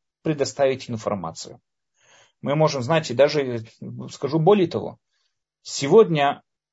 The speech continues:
я думаю, что все люди знают, что курение вредит здоровью. Э, ну, это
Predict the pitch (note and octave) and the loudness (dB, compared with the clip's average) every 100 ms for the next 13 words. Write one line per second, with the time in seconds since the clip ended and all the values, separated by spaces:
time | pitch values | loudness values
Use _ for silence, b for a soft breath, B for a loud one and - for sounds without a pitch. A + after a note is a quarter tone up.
0 | _ _ - E3+ F#3 G#3 G3+ E3+ E3 D3 | _ _ -14 -8 -2 2 2 0 -4 -6
1 | - E3 B2+ A#2 A2 G#2+ - - A2+ A2+ | 0 0 0 -4 -4 -6 -8 -16 -4 -2
2 | B2 - G#2 - A2 A2 G#2+ G2 F#2+ G#2 | -2 -4 -8 -2 0 2 0 -4 -6 -8
3 | G2+ G#2 F#2 - - _ _ _ _ _ | -8 -8 -8 -10 -14 _ _ _ _ _
4 | _ _ _ - F3 D#3 D3+ F#3 F#3 C#3+ | _ _ _ -14 -10 -8 -8 -6 -6 -6
5 | D3+ D#3+ C3+ | -10 -4 -4